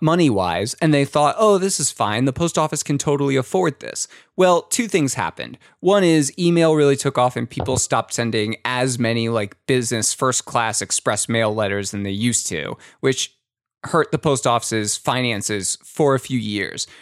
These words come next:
But then something r-, something happened that nobody predicted, which is the internet actually kind of saved the post office in some way by enabling e-commerce. And packages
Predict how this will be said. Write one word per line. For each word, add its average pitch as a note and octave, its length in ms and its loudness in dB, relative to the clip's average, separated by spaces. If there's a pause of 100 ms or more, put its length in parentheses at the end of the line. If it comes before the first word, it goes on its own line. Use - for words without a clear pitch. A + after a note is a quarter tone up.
(160)
But - 280 -4
then E3+ 440 2 (260)
something E3+ 680 2 (260)
r-, D3+ 160 -8 (140)
something E3 320 0
happened C3+ 420 2
that A2+ 200 -2
nobody C3 580 2
predicted, - 560 -10 (240)
which E3 160 0
is D#3+ 120 2
the E3 160 2
internet D#3 440 4
actually C3 420 -2
kind B2+ 340 -4
of A2+ 120 -4
saved G3 640 0
the - 80 -2
post G#2 320 -2
office G2+ 340 -2
in A#2 100 -2
some A2 200 0
way G#2 120 -2
by G2 140 -2
enabling G#2+ 580 -2
e-commerce. B2 840 -2 (220)
And C#3+ 160 -2
packages C3+ 640 -2